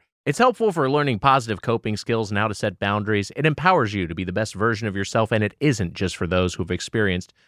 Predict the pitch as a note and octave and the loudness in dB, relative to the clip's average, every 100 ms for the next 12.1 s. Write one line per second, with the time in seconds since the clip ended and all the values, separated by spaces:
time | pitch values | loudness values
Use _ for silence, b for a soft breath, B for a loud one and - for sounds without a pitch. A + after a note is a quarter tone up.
0 | _ F#2+ G2 G2 - G2+ F2+ F2 B B | _ -6 -2 -2 0 2 2 -2 B B
1 | B B - G3+ A3 A#3+ A#3+ C#4 B3 A#3+ | B B -4 -2 0 -2 -4 -6 -6 -4
2 | - A#3+ A3 G3 A3 G3+ G3 G3 C#3+ F3+ | -2 -2 0 0 0 -2 -4 -4 0 2
3 | D#3 D3+ C3 - B2 G2 D#2 D#2 - G2+ | 2 2 -2 0 2 2 0 -8 -10 -6
4 | G#2 G2 A2 A2 G#2+ G#2 G2+ G2 E2 D#2+ | -4 0 2 2 0 0 -2 -2 -4 -8
5 | - D3 F#3 F#3 A#2 F2 F#2+ F#2 A2 G2 | -4 0 2 2 0 -2 -6 -6 -4 -2
6 | B2 F2 D#2 _ _ C#3+ C3 - F2 D2+ | -2 -2 -8 _ _ 0 0 0 -4 -8
7 | - A2+ A#2 - E3 D3+ B2 B2+ C3+ E3+ | -6 -2 -2 2 2 2 0 0 2 2
8 | D#3+ - E3 A2+ E2+ C#2 - _ F#2+ - | 0 2 0 2 -2 -4 -14 _ -10 -4
9 | G2 F2+ E2+ G2+ F#2+ - F#2+ - F#2+ G#2+ | 0 2 2 0 0 2 2 2 2 2
10 | G#2 F#2 G2+ G#2 F#2 F2+ A2 A2+ G#2+ - | 2 2 2 2 -4 0 0 0 -2 0
11 | A2+ A2+ G#2+ G#2 - A#2 - A2 G2 G#2+ | 0 0 -4 -6 -2 -4 2 2 2 -2